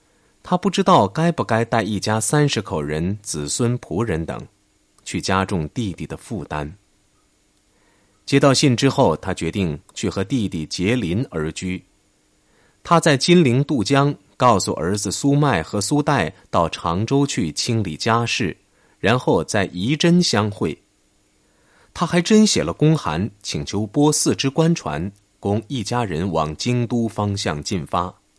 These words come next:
但是那年正月，皇太后不幸逝世，现在正是五月，一切情形显示政策又要全副旧观。苏东坡判断恐怕又要有麻烦出现，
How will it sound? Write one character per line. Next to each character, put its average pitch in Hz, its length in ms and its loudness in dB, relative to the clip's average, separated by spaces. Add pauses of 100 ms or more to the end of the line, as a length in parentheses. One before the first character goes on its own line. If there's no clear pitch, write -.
(1600)
但 78 140 -4
是 67 320 -10 (220)
那 87 140 -4
年 78 180 -4
正 101 240 -2
月， 92 260 -6 (200)
皇 82 280 -2
太 85 200 -4
后 78 340 -2
不 82 140 -6
幸 82 240 -4
逝 - 260 -4
世， 78 320 -6 (580)
现 117 240 0
在 101 220 2
正 117 160 -2
是 104 140 -2
五 76 320 -8
月， 92 280 -4 (500)
一 147 200 2
切 143 240 0
情 104 280 -2
形 98 220 -4
显 73 240 -6
示 78 300 -8
政 113 240 0
策 87 340 -4 (180)
又 165 180 2
要 95 180 2
全 82 400 -6
副 110 260 -6
旧 135 340 -4
观。 90 420 -6 (1080)
苏 - 240 -4
东 196 140 4
坡 190 200 4
判 151 240 0
断 113 300 0
恐 107 160 -6
怕 131 180 0
又 170 280 4
要 101 160 4
有 82 120 -2
麻 78 220 -4
烦 92 180 -6
出 98 180 -8
现， 92 260 -6